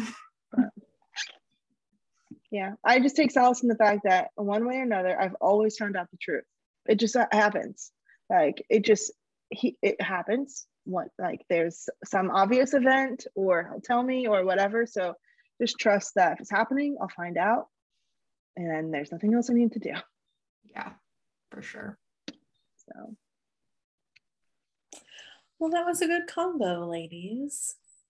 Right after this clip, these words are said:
Speaker 3: I enjoyed listening to it.
Speaker 2: Thanks for letting us, uh, get this off our chest and confess our, uh, our own bad behaviors.
Speaker 3: Right.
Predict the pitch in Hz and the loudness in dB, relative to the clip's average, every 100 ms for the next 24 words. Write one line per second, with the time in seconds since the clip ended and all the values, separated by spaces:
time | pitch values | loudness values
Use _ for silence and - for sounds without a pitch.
0 | _ _ 220 226 240 240 233 247 - 202 | _ _ -2 2 2 0 -2 -10 -12 -20
1 | - 214 262 - _ _ - - 214 208 | -14 -12 -12 -16 _ _ -6 0 0 2
2 | 233 220 214 220 214 208 208 196 185 208 | 2 4 4 6 4 4 2 2 2 -2
3 | 208 208 208 208 208 180 - - 208 170 | -4 -6 -4 -6 -4 -6 -6 -6 -4 -4
4 | 185 - 180 175 208 214 - 185 196 - | -6 -14 -14 -12 -8 -8 -6 -6 -6 -6
5 | 170 170 170 170 - - 185 180 190 190 | -4 -4 -4 -6 -8 -6 -2 0 0 -2
6 | 180 185 170 175 180 190 180 175 170 208 | -4 -4 -6 -6 -8 -6 -6 -6 -2 -2
7 | - - - 220 185 175 202 240 | -2 -10 -6 2 4 4 0 -6